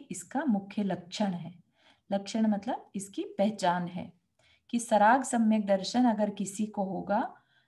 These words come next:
तो उसके अंदर ये चार गुण आ ही जाएंगे। एक बार शायद भूमिका आपने क्वेश्चन किया था, राइट, कैसे पहचानेंगे? तो प्रशम, संवेग, अनुकंपा और आस्तिक्य। तो प्रशम क्या है?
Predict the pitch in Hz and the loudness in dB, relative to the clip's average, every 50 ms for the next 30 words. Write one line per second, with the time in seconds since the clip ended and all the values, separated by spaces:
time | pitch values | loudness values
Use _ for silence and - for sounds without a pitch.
0 | _ - - 294 - - 269 254 - - - 302 285 262 233 226 247 262 269 247 | _ -2 -2 -2 -2 0 -4 -4 -4 -2 2 4 6 6 6 6 4 2 2 2
1 | 254 254 - - - 214 214 214 226 240 247 208 190 202 220 247 285 - - - | 2 0 0 0 2 2 4 6 4 4 4 2 0 2 2 2 2 0 -6 -6
2 | - 190 190 185 190 185 233 262 302 302 302 196 180 175 170 165 - - - - | -2 0 0 0 0 2 2 2 2 2 0 -2 -2 -2 -4 -6 -8 -10 -12 -14
3 | - _ _ _ _ _ _ _ _ _ _ _ - 190 196 190 - 214 208 208 | -16 _ _ _ _ _ _ _ _ _ _ _ -10 -10 -10 -4 -2 0 0 0
4 | 202 - 202 196 190 185 175 196 190 196 196 196 196 - 202 202 196 196 196 196 | 0 -2 -2 -2 -2 -4 -6 -6 -4 -4 -4 -4 -4 -4 -4 -2 -2 -2 -2 -4
5 | 202 202 - _ _ _ _ - - 208 190 - - 214 196 196 - 208 214 - | -6 -8 -12 _ _ _ _ -14 -10 -10 -10 -8 -6 -8 -6 -4 -4 -6 -6 -2
6 | - 240 226 214 233 233 233 220 226 202 190 180 185 196 262 302 - - 233 220 | -2 -2 0 0 0 0 0 0 -2 -4 -4 -4 -4 -4 -6 -6 -6 -6 -6 -4
7 | 220 247 226 - 208 202 196 - 190 185 175 175 175 175 180 180 180 - _ _ | -2 -4 -4 -4 -4 -6 -4 -6 -6 -6 -6 -6 -8 -8 -10 -12 -14 -14 _ _
8 | _ _ _ _ _ _ _ _ _ _ - - 269 294 294 - - - 247 247 | _ _ _ _ _ _ _ _ _ _ -4 0 0 0 0 -2 -2 0 0 0
9 | 247 - 285 302 302 269 - - - 220 214 214 208 220 247 262 254 - - - | 2 2 2 2 2 2 0 0 2 2 4 4 4 4 2 0 0 -2 -6 -6
10 | 202 196 202 196 - 196 196 196 196 220 220 202 196 - - - - - _ _ | -2 -2 -2 0 0 0 0 0 2 4 4 4 4 4 0 -2 -4 -14 _ _
11 | _ - 170 175 175 - - - 170 - - - - - - - _ _ _ _ | _ -4 -4 -4 -4 -6 -8 -10 -12 -12 -12 -18 -16 -18 -18 -18 _ _ _ _
12 | _ - 202 196 196 - 240 247 262 254 269 262 262 254 254 285 349 - | _ -2 -2 0 0 2 4 4 4 4 4 2 2 2 0 -2 -4 -8